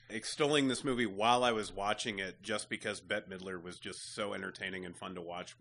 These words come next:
while on Facebook while watching the movie. <laughs> I think it really sets up the rest of the movie, too, because Bette Midler has the most back and forth with another character that you never see nor hear.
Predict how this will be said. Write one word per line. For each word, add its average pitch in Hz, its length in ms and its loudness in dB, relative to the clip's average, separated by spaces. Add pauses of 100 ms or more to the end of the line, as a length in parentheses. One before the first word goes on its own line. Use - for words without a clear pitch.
while 104 280 0
on 95 220 -6
Facebook 95 520 -6
while 90 200 -6
watching 87 380 -10
the 82 60 -14
movie. 80 760 -2 (260)
<laughs> - 400 -6
I 151 80 4
think 214 220 2
it 175 120 -2
really 139 320 4
sets - 500 0
up 120 180 -2
the 104 100 -6
rest 104 280 -2
of 101 60 -8
the 95 60 -8
movie, 90 440 -6
too, 98 280 -8
because 95 480 -8 (140)
Bette 151 260 4
Midler 120 340 0
has 117 380 -2
the 113 120 -4
most 101 560 -6
back 113 320 2
and 104 160 -2
forth 107 720 -6
with 110 720 0 (240)
another 117 560 6
character 113 640 0
that 104 200 -2
you 107 200 -4
never 104 340 0
see 98 320 -6
nor 92 220 -4
hear. 82 420 -10